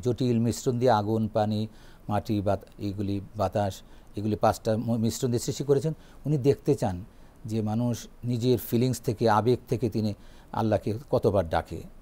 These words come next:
আর শয়তানের ওয়াসওয়াসে কতবার নাফরমানির দিকে যায়। কম্পিউটারের মধ্যে তো, আহ, সফটওয়্যার ফি-, মানে আপনার ফিক্সড করে দিলে যেটা, আহ, কম্পিউটার যদি আমাদের কে-, জন্য কিছু বলে,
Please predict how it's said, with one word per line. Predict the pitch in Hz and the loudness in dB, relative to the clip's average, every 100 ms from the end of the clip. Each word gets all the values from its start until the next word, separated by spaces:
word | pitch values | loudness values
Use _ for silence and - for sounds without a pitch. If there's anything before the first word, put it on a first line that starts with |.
| - | -12
আর | |
শয়তানের | - 131 117 117 | -2 2 2 4
ওয়াসওয়াসে | 113 107 131 110 113 | 4 4 0 0 0
কতবার | 117 120 113 107 | 0 0 2 2
নাফরমানির | 107 - 107 101 95 | 0 0 -2 -2 -2
দিকে | 95 90 | -4 -2
যায়। | 87 - - - - - - - | -2 -4 -12 -20 -20 -18 -18 -12
কম্পিউটারের | - 143 - 165 165 160 | 4 4 6 6 8 8
মধ্যে | 156 151 | 6 4
তো, | 147 | 4
আহ, | 151 - - - - | 2 0 -20 -6 -4
সফটওয়্যার | - 143 117 143 135 | 4 4 6 2 2
ফি-, | - - 127 | -2 -12 -4
মানে | 123 117 | 0 0
আপনার | 110 123 117 | 0 2 0
ফিক্সড | 110 135 - | 0 -4 -4
করে | - 127 | 0 2
দিলে | 117 120 117 | 2 2 0
যেটা, | 107 131 120 | 0 0 0
আহ, | 117 - - - - - | -2 -18 -14 -8 -8 0
কম্পিউটার | 131 131 139 127 | 0 4 4 4
যদি | 131 | 4
আমাদের | 127 120 117 117 113 | 4 4 2 0 -2
কে-, | - 127 127 | -6 -6 -4
জন্য | 120 117 113 | -2 0 0
কিছু | 113 110 101 | -2 -6 -4
বলে, | 104 101 98 | 0 0 0